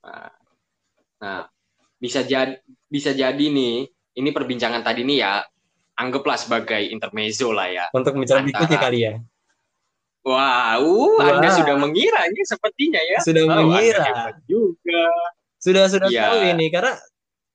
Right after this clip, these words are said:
Speaker 2: emang satu
Speaker 1: Hmm.
Speaker 2: pancingan nggak sih intermezzo tuh, emang satu pancingan. Akhirnya harus berpikir
Speaker 1: Iya.
Speaker 2: untuk episode berikutnya.
Speaker 1: Heeh,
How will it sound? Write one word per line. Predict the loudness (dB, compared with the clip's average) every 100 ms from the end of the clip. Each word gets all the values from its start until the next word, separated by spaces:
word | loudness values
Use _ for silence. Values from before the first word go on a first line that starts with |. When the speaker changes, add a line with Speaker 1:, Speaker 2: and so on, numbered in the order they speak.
| _ _
Speaker 2:
emang | -4 -4
satu | -4 -4 -2
Speaker 1:
Hmm. | -2
Speaker 2:
pancingan | -4 -4 0 2 4
nggak | 2 2
sih | -2
intermezzo | -4 -4 -2 -2 -4
tuh, | -4 -4 -4
emang | -8 -6 -6
satu | -8 -8
pancingan. | -8 -8 -8 -8 -8 -8 -12 -10
Akhirnya | -4 -4 -4
harus | -8 -6
berpikir | -6 -8 -6 -2 -2
Speaker 1:
Iya. | 0
Speaker 2:
untuk | -2 -4 -6
episode | -10 -10 -10
berikutnya. | -6 -6 -6 -8 -8 _ _ _ _ _ _ _ _ _
Speaker 1:
Heeh, | -10 -8 -8